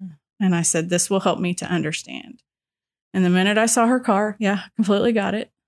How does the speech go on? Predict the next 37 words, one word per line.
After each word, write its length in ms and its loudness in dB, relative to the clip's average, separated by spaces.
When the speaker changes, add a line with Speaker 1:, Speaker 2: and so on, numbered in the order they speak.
Speaker 2:
Um, 260 2
because 320 0
she 240 0
hit 280 2
a 180 0
Jeep 420 -2
head 140 2
on. 380 0
Um, 260 2
we 160 2
actually 480 2
knew 180 4
the 120 2
lady 280 2
she 220 0
hit 360 0
'cause 120 -4
we 100 -2
live 140 -2
in 60 2
a 60 0
small 280 0
town. 400 0
<laughs> 60 -6
That's 180 -2
what 120 2
happens. 680 0
Lloyd 280 4
went 220 2
to 100 4
high 160 2
school 400 0
with, 280 -2
uh, 360 2
one 200 2
of 80 2
her, 480 2